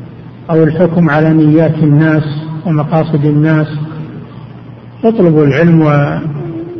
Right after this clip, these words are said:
وتوكلوا على الله واتركوا عنكم الوساوس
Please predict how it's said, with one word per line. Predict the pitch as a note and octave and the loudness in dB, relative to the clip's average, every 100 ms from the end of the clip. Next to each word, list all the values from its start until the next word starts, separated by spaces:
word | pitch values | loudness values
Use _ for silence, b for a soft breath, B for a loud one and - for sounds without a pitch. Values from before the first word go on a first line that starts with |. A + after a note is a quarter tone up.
| A#3+ | -2
وتوكلوا | E3+ D#3 D3+ D3 D#3 - D#3+ D#3+ E3+ D3+ C#3+ | 2 4 4 2 -2 2 2 2 0 2 2
على | C#3 C#3+ | 2 4
الله | C#3+ D#3 D#3 | 4 4 4
واتركوا | F3 E3 D3 E3 | 2 0 0 0
عنكم | C#3+ C#3+ D#3+ | 0 0 2
الوساوس | C#3+ C#3 C3+ D3+ C3 C3 | 2 2 2 2 2 0